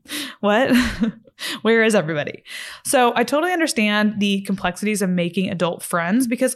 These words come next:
also, let's keep in mind, I mean, that's a long time. Your twenties, you change a lot. So me from twenty-two to twenty-five, two <laughs> completely different people.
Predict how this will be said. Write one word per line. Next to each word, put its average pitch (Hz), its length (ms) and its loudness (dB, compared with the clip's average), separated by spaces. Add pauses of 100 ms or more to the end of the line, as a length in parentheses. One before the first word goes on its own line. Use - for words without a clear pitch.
also, 214 500 0
let's 247 200 -2
keep 202 180 -2
in 180 80 0
mind, 180 380 0 (800)
I 254 40 2
mean, 269 160 6
that's 294 160 2
a 339 80 6
long 196 420 2
time. 196 380 0
Your 190 80 2
twenties, 233 680 0 (320)
you 220 180 -2
change 254 560 2
a 226 80 2
lot. 202 320 2
So 220 160 0
me 226 240 2
from 269 200 0
twenty-two 226 680 0
to 226 100 -6
twenty-five, 202 680 0 (420)
two 330 600 0 (420)
<laughs> - 460 -12
completely 240 760 2
different 202 300 0 (300)
people. - 540 -2